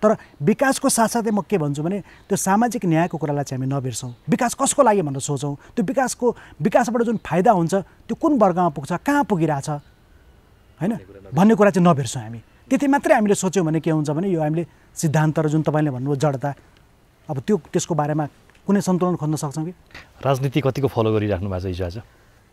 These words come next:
Speaker 1: आजकल म, म-, मजाले फलो गरिरहेको छु।
Speaker 2: ए, किन होला?
Speaker 1: अब किनभने मलाई के लाग्यो भने केही समय, धेरै समयसम्म चाहिँ जस्तो मैले ट्युमै पढाउँदाखेरि पनि एक समय भनौँ, त्यसरी मैले तपाईँलाई भन्दैछु, म आफै पनि परिवर्तन हुँदै जाँदैछु, म आफै पनि सिक्दै जाँदैछु कि मैले चाहिँ कुनै एकदम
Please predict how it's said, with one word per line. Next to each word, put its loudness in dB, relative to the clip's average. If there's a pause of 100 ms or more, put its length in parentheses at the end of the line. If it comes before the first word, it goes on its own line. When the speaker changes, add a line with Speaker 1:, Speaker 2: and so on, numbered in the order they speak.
(120)
Speaker 1:
आजकल 2
म, 4 (220)
म-, -2 (120)
मजाले 6
फलो -2
गरिरहेको -10
छु। -16
Speaker 2:
ए, -6 (220)
किन -2
होला? -2 (760)
Speaker 1:
अब 6
किनभने 4
मलाई 6
के 4
लाग्यो 8
भने 0
केही 0
समय, 2
धेरै 4
समयसम्म 0
चाहिँ -2 (580)
जस्तो 2
मैले 2
ट्युमै 2
पढाउँदाखेरि 0
पनि -4 (520)
एक 4
समय 6
भनौँ, 0
त्यसरी 2
मैले 8
तपाईँलाई 8
भन्दैछु, 0
म 6
आफै 4
पनि 4
परिवर्तन 6
हुँदै 6
जाँदैछु, 2 (220)
म 0
आफै 4
पनि 4
सिक्दै 2
जाँदैछु -2
कि 0
मैले 4
चाहिँ -4
कुनै 4
एकदम 2